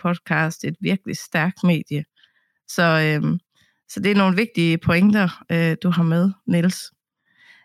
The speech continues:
Øhm, i forhold til indhold, øhm, hvordan, øh, griber I det selv an?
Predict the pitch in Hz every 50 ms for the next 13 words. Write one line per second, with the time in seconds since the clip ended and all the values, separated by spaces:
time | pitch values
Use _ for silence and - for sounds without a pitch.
0 | _ _ - 190 185 180 175 170 165 165 160 156 151 73 - - - - - -
1 | - _ - - 196 - 240 254 269 254 233 190 - 208 - 175 220 254 262 247
2 | 254 220 185 175 180 - - 165 175 170 165 165 160 151 156 156 147 151 151 160
3 | 170 _ _ _ _ _ _ _ _ - 185 190 196 185 214 214 233 262 269 262
4 | 247 214 185 175 175 165 - 196 190 185 190 190 196 220 233 214 214 175 160 165
5 | 165 165 - - - 226 233 262 208 156 165 180 202 202 214 226